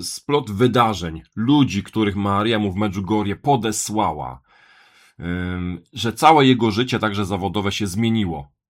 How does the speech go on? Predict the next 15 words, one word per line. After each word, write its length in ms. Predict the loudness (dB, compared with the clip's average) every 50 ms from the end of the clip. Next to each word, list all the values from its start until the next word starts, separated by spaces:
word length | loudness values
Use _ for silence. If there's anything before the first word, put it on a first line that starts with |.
| _
I 100 | -6 -6
z 120 | -6 -6 -4
człowieka, 640 | 0 0 2 2 2 0 0 -2 -4 -6 -6 -10 _ _
lekarza, 460 | -6 -6 -4 -2 -2 -2 0 -2 -4
który 280 | -6 -6 -8 -6 -6 -6
zarabiał 500 | -4 -2 -2 -2 -2 -2 -2 -2 -4 -2
bardzo 340 | -2 -2 -2 -2 -2 -2 -2
dużo 240 | -2 -2 -2 -4
pieniędzy 560 | -4 -4 -4 -2 -2 -2 -2 -4 -6 -6 -8 -4
właśnie 440 | 0 0 0 0 -2 -6 -8 -8
na 320 | -6 -4 -2 -2 -4 -4 -8 _ _
abcji, 1040 | -2 -2 -2 -2 -4 -10 -16 _ _ _ _ _ _ _ _ _ -10 -4 -4 -4 -4 -6 _ _ _ _ _ -20 -20 -20 -20 -20 -20 -20 _
stał 340 | -14 -12 -4 0 0 0 0
się 220 | 0 -2 -4 -2 -4
apostołem 1000 | -6 -4 -4 -4 -4 -4 -6 -8 -6 2 4 6 6 6 4 2 -2 -4 -8 -12